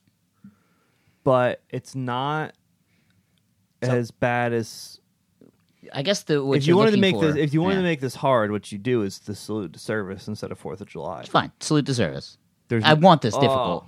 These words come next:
Speaker 2: I want this to be tough. The salute to service,
Speaker 1: Because, like,
Speaker 2: is
Speaker 1: Fourth
Speaker 2: that
Speaker 1: of,
Speaker 2: Memorial
Speaker 1: the Fourth
Speaker 2: Day?
Speaker 1: of, yeah, Fourth of July are, are,
Speaker 2: Just red, white, and
Speaker 1: are
Speaker 2: blue,
Speaker 1: never
Speaker 2: yeah.
Speaker 1: good, but they're not as awful as these disgusting powder blue and,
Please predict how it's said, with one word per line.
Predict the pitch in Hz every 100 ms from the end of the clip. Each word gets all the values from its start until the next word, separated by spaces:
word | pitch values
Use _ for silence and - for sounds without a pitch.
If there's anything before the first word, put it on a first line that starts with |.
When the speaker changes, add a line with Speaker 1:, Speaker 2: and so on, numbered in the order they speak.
| -
Speaker 2:
I | 120
want | 131 127
this | 104 -
to |
be | 95
tough. | 90 101 82
The | -
salute | 107 135 156
to | 151
service, | 147 135 131
Speaker 1:
Because, | 147
like, | 160
Speaker 2:
is | 147
Speaker 1:
Fourth | 214
Speaker 2:
that | 147
Speaker 1:
of, |
Speaker 2:
Memorial | 135 117 117 135
Speaker 1:
the | 143
Fourth | 214
Speaker 2:
Day? | 196
Speaker 1:
of, | 151
yeah, | 127 127 110
Fourth | - 196
of | 196
July | 180 143 139 139
are, | 101 120 120 117 110
are, | - 117
Speaker 2:
Just | 113
red, | 120 104
white, | 82
and | 123
Speaker 1:
are |
Speaker 2:
blue, | 127
Speaker 1:
never | 123 123 127 117
Speaker 2:
yeah. | 110
Speaker 1:
good, | 104 107 110 131 139 _ _ _
but | 123 117 107
they're | 123
not | 123 127 131 -
as | 123 120 113 110 - _ _
awful | - 113 110 - 110 104 73
as | 101 95 95 95 98 - -
these | 110 101 _ _ _ 123 -
disgusting | 120 - 117 110 - 107 104 101 -
powder | 104 107 104
blue | 101 101 98 101 - _ _ _
and, | 110 98 95 95 98